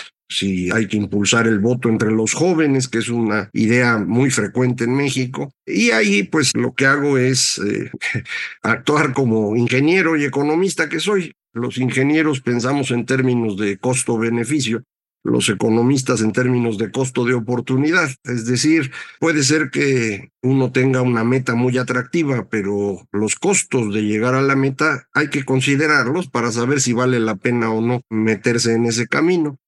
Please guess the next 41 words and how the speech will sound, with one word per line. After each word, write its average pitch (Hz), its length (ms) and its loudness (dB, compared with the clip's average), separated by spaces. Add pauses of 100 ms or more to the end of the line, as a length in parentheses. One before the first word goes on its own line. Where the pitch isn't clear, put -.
(160)
Y 269 100 0
es 269 80 2
lo 233 160 0
que 185 80 0
ocurre 180 400 0
con 131 220 0
el 127 160 0
voto 127 320 -2
de 123 100 0
los 135 220 -2
jóvenes. 123 720 -2
Es - 260 -6
indiscutible 113 960 0
que 101 120 -4
sería 107 300 0
una 113 340 0
maravilla 110 720 0 (120)
generar 113 520 2
entre 113 220 0
los 107 220 -2
jóvenes 120 580 0
una 113 200 0
intención 110 880 0
cívica 131 840 0
y 123 60 2
política, 127 800 0 (340)
y 143 80 -2
creo 180 160 2
que 196 120 0
es 175 100 0
factible, 165 580 2
pero 143 300 0
es 147 180 -2
una 147 240 -2
cosa 139 300 -2
que 120 80 -6
va 120 100 0
a 135 40 0
requerir 120 420 -2
mucho 120 320 -2
tiempo. 175 320 -4